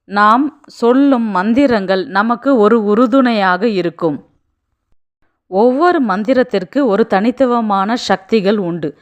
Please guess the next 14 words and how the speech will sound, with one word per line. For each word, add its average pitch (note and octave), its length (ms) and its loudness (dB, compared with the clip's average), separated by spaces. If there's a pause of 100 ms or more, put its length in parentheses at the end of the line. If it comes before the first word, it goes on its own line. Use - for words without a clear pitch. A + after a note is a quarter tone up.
(320)
அசைக்க D#4 480 -6
முடியாத C4 500 0
நம்பிக்கை A3+ 580 0
மற்றும் G3+ 420 -4
முழுமையான B3+ 720 2
பக்தியுடன் G3+ 540 -4
சொல்லி G#3 380 0
வந்தால் F3+ 440 -2 (300)
நிச்சயம் G#3+ 680 -4
அந்த G#3+ 280 -2
நோய் G#3 320 0
நம்மை G3 340 0
விட்டு G#3 320 0
நீங்கும். F#3 540 -4